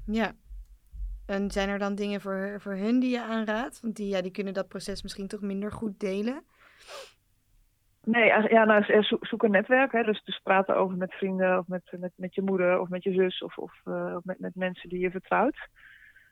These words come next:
Speaker 2: Eh, dat is altijd een goed idee. Ja, maar, maar verder zijn er eigenlijk niet, niet veel dingen die je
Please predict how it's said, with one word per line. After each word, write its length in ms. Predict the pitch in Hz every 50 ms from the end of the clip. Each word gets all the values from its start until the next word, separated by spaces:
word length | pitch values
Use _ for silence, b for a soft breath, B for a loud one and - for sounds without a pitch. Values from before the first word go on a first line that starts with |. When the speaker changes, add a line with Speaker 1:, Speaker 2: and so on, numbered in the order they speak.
| b _
Speaker 2:
Eh, 440 | - - 190 190 185 185 180 180 180 180
dat 160 | 175 185 185
is 80 | 196 -
altijd 320 | - 190 185 - 185 185
een 80 | - 190
goed 180 | - 202 -
idee. 400 | - 196 180 185 185 254 330 - _ _ b b b b b b b b b - _
Ja, 120 | - 208 208
maar, 220 | 202 196 185 - -
maar 160 | - 196 190
verder 240 | - 220 214 208 202
zijn 160 | - 202 196
er 60 | 202
eigenlijk 320 | - 208 196 202 220 233 - -
niet, 100 | 208 226
niet 120 | 233 226
veel 260 | - - 226 214 202
dingen 300 | 175 208 208 202 208 202
die 120 | 180 196 196
je 240 | 202 196 196 196